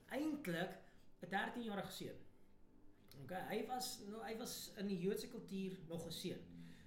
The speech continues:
Ehm, hy het nog nie eers 'n bar mitzvah gehad nie, niks van 'n aard nie, hy was nog 'n seentjie. En Timoteus is toe gesien as 'n, as 'n verskriklike anointed ou wat gepreek het vir mense. Hy het 'n kerk gelei op dertien. Nou, in ons dae,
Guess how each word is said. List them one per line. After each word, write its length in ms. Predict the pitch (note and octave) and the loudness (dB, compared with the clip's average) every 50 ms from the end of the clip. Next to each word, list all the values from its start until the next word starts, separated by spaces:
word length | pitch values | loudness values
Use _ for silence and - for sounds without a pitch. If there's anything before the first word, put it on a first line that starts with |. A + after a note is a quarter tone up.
| - - | -12 -8
Ehm, 280 | - D3+ D3 D3 D3 D3 | -4 -2 -2 0 0 0
hy 60 | D3+ E3 | 0 0
het 80 | E3 | 0
nog 120 | G3 F#3 G#3+ | 0 0 2
nie 80 | A#3+ | 2
eers 120 | A#3+ - G3+ | 2 4 2
'n 80 | F#3+ | 2
bar 180 | F3+ F#3 E3 D#3+ | 2 0 2 2
mitzvah 300 | F3 F3+ - - A3+ F3 | 2 2 2 0 -4 0
gehad 300 | - G3+ F#3+ F#3 F3+ F3+ | 2 2 2 4 2 2
nie, 80 | F3+ E3 | 0 0
niks 200 | D#3+ F#3+ F#3+ - | 2 0 0 0
van 120 | - A#3+ A#3+ | -2 -2 -2
'n 20 | |
aard 300 | G#3+ F#3 F#3 F3+ E3+ - | 0 0 0 0 0 0
nie, 100 | G3 E3+ | 0 0
hy 160 | C3 C#3+ G3+ A3 | 2 2 0 0
was 100 | G3+ - | 0 -2
nog 120 | E3+ D3 | -2 -2
'n 40 | - | 0
seentjie. 380 | - - - D#3 C#3 A#2+ - - - - - - - - - - - - - - - | 0 0 0 -2 -4 -4 -6 -8 -10 -10 -12 -14 -12 -12 -12 -12 -10 -12 -12 -12 -6
En 400 | - F#3 F#3 F#3 F#3+ F3+ F3 F3 - - - - - - - - - - - - - | 0 2 4 6 6 4 4 0 -2 -6 -14 -16 -16 -16 -16 -14 -14 -14 -14 -14 -4
Timoteus 480 | - F#3 F#3 F#3+ A3+ B3 D4 D4 - - | 0 4 6 6 6 6 4 2 0 -2
is 100 | A3 - | -4 -4
toe 100 | - G3 | -4 -4
gesien 480 | - G3 - - - A#3+ A#3+ A3+ A3 | -4 -2 -2 -2 0 0 0 0 0
as 260 | G#3+ F3+ F#3 F3 F3 - | -2 -2 -2 -2 -2 -2
'n, 60 | - - - | -4 -4 -6
as 120 | D3 D#3 | -8 -8
'n 40 | E3+ | -8
verskriklike 640 | F#3 - - - - - D4 C#4+ C4+ C4 - D4 | -6 -6 -4 -4 -4 -4 -4 -6 -6 -6 -2 0
anointed 800 | C4+ B3 G3 F3 E3+ F3 F3+ F#3+ G3+ A3+ G#3 - - F#3+ F#3 F#3 - | 2 2 4 6 6 6 6 6 4 2 2 2 0 -2 -2 -2 0
ou 100 | F3 F3 | -2 0
wat 120 | F3 F3 E3+ | 0 -2 -6
gepreek 540 | - F3 - - - - G3+ A#3 A3 - | -6 -10 -10 -6 -4 -2 -2 0 -2 -2
het 120 | - F3 - | -4 -8 -8
vir 120 | - D3 | -8 -8
mense. 340 | C#3+ C#3+ E3 E3 D#3 - - | -6 -6 -4 -4 -6 -6 -8
Hy 60 | - C3 E3+ | -6 -6 -6
het 60 | F3 | -6
'n 140 | G#3 - - - | -6 -10 -8 -2
kerk 360 | - B3+ A#3+ F#3 - - - | 0 2 4 4 2 0 -2
gelei 460 | - - E3 C#3 C3+ B2+ C#3+ C#3+ B2+ A#2 - - | -4 -4 -2 -2 0 0 0 0 -2 -4 -4 -8
op 160 | D3+ D#3 - | -8 -8 -4
dertien. 500 | - D3 D3+ D3 C#3 D3 - - - - - - - - - - - - - - - - - - - | -2 0 2 2 2 0 -2 -8 -10 -14 -14 -14 -14 -16 -16 -14 -14 -14 -12 -10 -10 -12 -12 -8 -2
Nou, 280 | E3+ F3 F#3 G3+ G3 - - - - | 2 4 6 6 4 2 -2 -4 -6
in 260 | G#3 A#3 B3+ C#4 D#4 | -6 -2 0 2 2
ons 200 | D#4+ D4 - - | 4 2 2 4
dae, 340 | F#3+ E3 D3+ D3 D#3+ G3 | 4 4 4 4 4 2